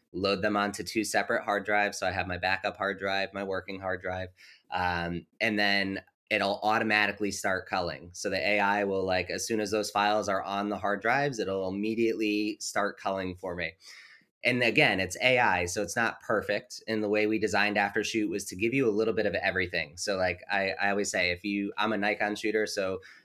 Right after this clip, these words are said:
the chances of me having, like, a whole set of photos out of focus is pretty high. <laughs> Um, so,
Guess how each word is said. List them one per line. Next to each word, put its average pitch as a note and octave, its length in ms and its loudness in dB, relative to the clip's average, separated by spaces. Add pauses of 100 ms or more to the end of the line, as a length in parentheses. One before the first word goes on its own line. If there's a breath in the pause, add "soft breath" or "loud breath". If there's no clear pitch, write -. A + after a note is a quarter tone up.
(160)
the G2+ 220 2
chances G#2+ 420 0
of G2 260 0
me G2+ 180 2
having, G2+ 320 0
like, G2 180 -2
a F#2+ 60 0
whole G#2 280 -2
set G2+ 240 -2
of G2+ 120 -4
photos G#2 520 0 (320 soft breath)
out G2+ 160 6
of G2 100 2
focus B2+ 480 0
is G2 100 -2
pretty F#2+ 220 -2
high. F#2+ 360 -2
<laughs> - 60 -20 (220 soft breath)
Um, C#3+ 560 2
so, D3 440 4